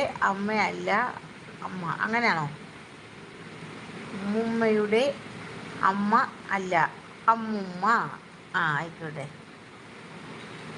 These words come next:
വാവക്ക, പൈസ ഇവിടെ പോയി. ഞാൻ ഇതാ വരുന്നു, ഇതാ വരുന്നു, ഇതാ വരുന്നു. മൂന്ന് പേര്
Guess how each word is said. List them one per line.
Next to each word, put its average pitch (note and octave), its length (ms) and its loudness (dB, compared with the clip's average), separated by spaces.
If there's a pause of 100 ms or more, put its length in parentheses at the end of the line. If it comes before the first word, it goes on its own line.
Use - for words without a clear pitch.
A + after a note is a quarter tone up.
(580)
വാവക്ക, B3+ 480 8 (120)
പൈസ B3 260 2 (100)
ഇവിടെ B3+ 260 4
പോയി. A#3+ 160 0 (100)
ഞാൻ A#3+ 300 4 (360)
ഇതാ A3+ 140 8 (100)
വരുന്നു, G3 320 0
ഇതാ G3+ 200 6
വരുന്നു, F3 180 -2
ഇതാ F#3 140 2
വരുന്നു. D#3 240 -8 (4000)
മൂന്ന് A3+ 320 0
പേര് A#3 220 2